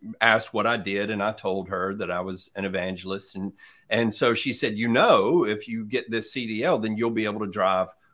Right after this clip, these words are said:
uh, a church bus." And I said, "Well, we don't have a church bus." And she said, "Well, if you pray, you might."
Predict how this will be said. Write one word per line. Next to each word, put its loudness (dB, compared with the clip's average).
uh, 0
a -12
church 0
bus." -6
And 4
I 4
said, -4
"Well, -4
we 2
don't -2
have 0
a -2
church -8
bus." -6
And -8
she -8
said, -4
"Well, 4
if -2
you -6
pray, -4
you -8
might." -10